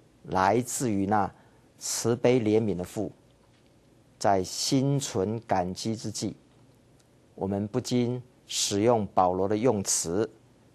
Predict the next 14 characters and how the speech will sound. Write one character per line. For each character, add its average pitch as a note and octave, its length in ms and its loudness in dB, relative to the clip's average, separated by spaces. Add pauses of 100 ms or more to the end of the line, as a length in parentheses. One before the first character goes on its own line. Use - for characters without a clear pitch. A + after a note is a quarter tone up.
(360)
如 A#2+ 220 -2
同 G#2 400 -4 (260)
他 G#2+ 220 -2
在 G2+ 200 2
第 A2+ 300 -2
二 C3 160 6
十 - 180 -2
节 F#2+ 200 0
所 - 160 -4
说 F#2 240 0
的 E2+ 180 -2 (760)
：“愿 G#2 460 2
荣 G2 300 0
耀 G2 320 4